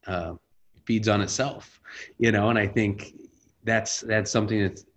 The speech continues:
it's one of the things that scares me about the, like, easing back into restaurants afterwards. And Olive and Oak was blessed to be busy from day one. And I think that's always kind of helped create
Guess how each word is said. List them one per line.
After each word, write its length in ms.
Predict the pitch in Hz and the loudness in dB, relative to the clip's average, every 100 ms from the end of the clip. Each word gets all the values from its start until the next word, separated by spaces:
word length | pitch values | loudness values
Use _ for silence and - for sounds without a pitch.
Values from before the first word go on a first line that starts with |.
| _ - - - - - _ | _ -20 -20 -20 -20 -20 _
it's 160 | 107 101 | -6 4
one 120 | 135 | 6
of 60 | 110 | 6
the 60 | |
things 120 | 117 | 4
that 120 | 98 87 | 2 -2
scares 460 | - 110 123 160 | 0 4 4 4
me 160 | 113 98 | 2 2
about 320 | 95 101 98 | 2 0 0
the, 60 | 101 | 0
like, 340 | 95 90 - _ _ _ - | 0 -2 -8 _ _ _ -6
easing 420 | 127 117 120 107 | -2 2 2 2
back 300 | 107 104 101 | 2 -2 0
into 260 | 113 110 98 | 2 2 2
restaurants 760 | 95 151 - 110 101 95 95 - | 2 0 0 0 0 -2 -4 -2
afterwards. 680 | 127 104 117 104 98 104 | -2 0 2 2 0 -2
And 280 | 104 90 92 - - _ - | -4 -4 -6 -10 -20 _ -2
Olive 240 | 104 101 | 0 2
and 80 | 101 | 2
Oak 180 | 160 110 | 0 0
was 160 | 95 | -4
blessed 440 | 87 95 101 117 - | -4 -2 0 0 -2
to 60 | |
be 140 | 98 101 | -2 0
busy 340 | 98 110 147 | 0 2 2
from 240 | - 107 104 | 2 0 0
day 200 | 107 104 | 2 2
one. 300 | 98 127 156 | 0 2 2
And 140 | 101 | 0
I 60 | 95 | -2
think 220 | - 110 | -2 -2
that's 200 | 104 - | -2 -4
always 440 | 101 101 98 95 | -4 -2 -2 -4
kind 240 | - 101 95 | -4 -4 -4
of 60 | |
helped 300 | - 101 101 | -4 -4 -4
create 520 | - - 104 101 101 | -6 -2 0 2 0